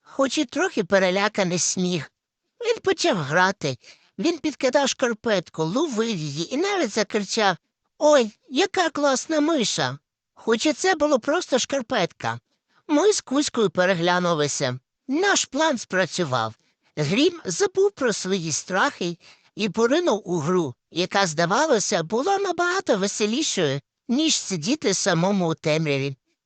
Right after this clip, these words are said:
Ось так, мої любі, ми приймаємо гостей, навіть якщо це переляканий сусід,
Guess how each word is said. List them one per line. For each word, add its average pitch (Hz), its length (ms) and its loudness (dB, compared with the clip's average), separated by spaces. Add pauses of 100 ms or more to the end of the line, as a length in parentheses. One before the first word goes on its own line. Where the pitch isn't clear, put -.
(320)
Ось 392 260 2
так, 302 280 0
мої 185 280 0
любі, 139 420 -2 (380)
ми 453 100 8
приймаємо 226 640 2
гостей, 170 540 0 (160)
навіть 285 600 0
якщо 196 320 0
це 160 260 -2
переляканий 196 840 2
сусід, 202 580 -6